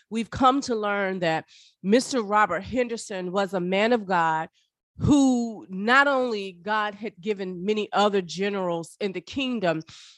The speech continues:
revelation and understanding on the courts of heaven, but in the reality, he really is like that go-to person, all right? And the reason why I said that, because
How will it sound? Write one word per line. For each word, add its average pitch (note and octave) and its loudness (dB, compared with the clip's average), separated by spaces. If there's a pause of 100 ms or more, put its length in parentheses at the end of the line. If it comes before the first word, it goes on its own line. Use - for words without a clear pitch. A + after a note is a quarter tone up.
revelation A3 4
and F#3 0
understanding G3 -2
on F3+ 0
the E3+ -4
courts - 0
of E3+ -6
heaven, F#3 0 (460)
but G3+ 4
in A#3+ 8
the A3 0
reality, A3 2
he C4+ 2
really A3 4
is F3 0
like F#3 -2
that F#3 -6
go-to F3+ -2
person, - -4
all F3+ -2
right? A3+ 6 (560)
And A3 0
the G#3 4
reason C#4+ 2
why B3+ 4
I G#3 -2
said A#3+ -4
that, A3 -8
because G3+ -10